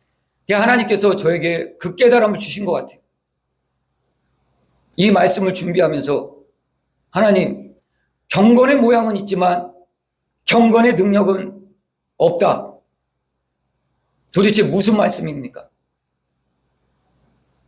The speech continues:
그랬더니 하나님께서 제가 여기 환상을 하나 보여주시는데 제가 여기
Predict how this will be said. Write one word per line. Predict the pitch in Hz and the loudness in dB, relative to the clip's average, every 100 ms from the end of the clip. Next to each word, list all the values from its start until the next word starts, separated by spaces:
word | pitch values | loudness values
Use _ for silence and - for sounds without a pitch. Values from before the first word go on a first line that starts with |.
| _ _ _ _ _ _ _ _ _ _ _ _ _ _ _ _ _ _ _ _ _ _ _ - | _ _ _ _ _ _ _ _ _ _ _ _ _ _ _ _ _ _ _ _ _ _ _ -8
그랬더니 | 165 175 175 | -4 -2 0
하나님께서 | 156 202 165 - 139 143 139 - - _ _ _ _ _ _ _ _ _ _ _ _ _ _ | 0 0 -2 -4 -2 0 -2 -4 -16 _ _ _ _ _ _ _ _ _ _ _ _ _ _
제가 | - 185 185 185 | -2 2 4 4
여기 | 151 151 156 143 - - _ _ _ | 2 0 -6 -8 -14 -20 _ _ _
환상을 | - 226 202 196 | -6 -2 0 2
하나 | 165 160 | 0 0
보여주시는데 | 135 147 131 135 131 127 131 117 - _ _ _ | -2 -4 -4 -6 -6 -2 -2 -4 -12 _ _ _
제가 | - 185 190 | 0 2 4
여기 | 160 151 160 - - | 2 0 -6 -8 -12